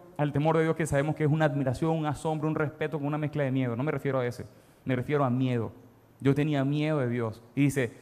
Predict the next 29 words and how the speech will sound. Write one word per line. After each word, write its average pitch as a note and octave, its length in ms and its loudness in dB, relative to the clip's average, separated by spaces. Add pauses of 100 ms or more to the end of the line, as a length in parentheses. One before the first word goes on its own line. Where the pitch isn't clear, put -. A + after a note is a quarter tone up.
"Sino D#3 260 2
que E3 80 0
el, D#3+ 160 0 (800)
en D3 160 4
el C#3+ 140 6
amor F3 320 4
no D3+ 200 4
hay D3+ 140 2
temor, D3+ 400 2
sino D3 260 -2
que D3+ 120 2
el C#3 100 0
perfecto F3+ 560 0
amor E3 240 2
echa C#3+ 220 -2
fuera A#3 540 2 (760)
el B2+ 220 2
temor". A2+ 360 0 (960)
Hoy C#3 160 6
día F3 260 0
podemos D3+ 260 2
acercarnos E3 680 0
al C3+ 140 0
trono D3 220 -2
de C#3+ 40 0
la C3 100 0
gracia D3+ 380 -2
con C#3 180 -4
confianza F#3+ 760 -2